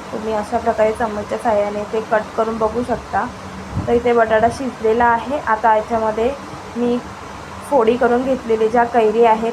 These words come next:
ते टाकणार आहे. तर इथे मी दोन कैऱ्या स्वच्छ धुवून अशा प्रकारे सोडून बारीक बारीक कापं करून घेतलेली आहे, ती टाकणार आहे.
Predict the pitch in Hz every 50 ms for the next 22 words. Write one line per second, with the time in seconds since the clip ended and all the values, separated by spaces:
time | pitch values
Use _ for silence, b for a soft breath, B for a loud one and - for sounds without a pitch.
0 | - - 240 226 220 226 214 214 214 208 208 208 214 208 208 214 214 226 254 285
1 | 285 - - - - - - - - - - 240 226 240 233 254 233 233 233 233
2 | - - 233 226 226 226 240 262 247 254 233 226 220 226 226 233 - - - -
3 | - - - - - - - - 247 226 - - - 240 220 247 247 247 233 240
4 | 262 285 294 - - - - 233 208 - 226 220 220 220 220 - 277 254 233 214
5 | 226 240 254 262 294 285 240 233 226 214 214 208 214 214 214 220 233 - 240 214
6 | 214 - 214 - 233 226 233 247 269 254 - 262 254 247 226 220 214 220 240 285
7 | 294 - - - - - - - - - - 247 240 - 254 233 - - 226 220
8 | 220 220 220 220 214 220 233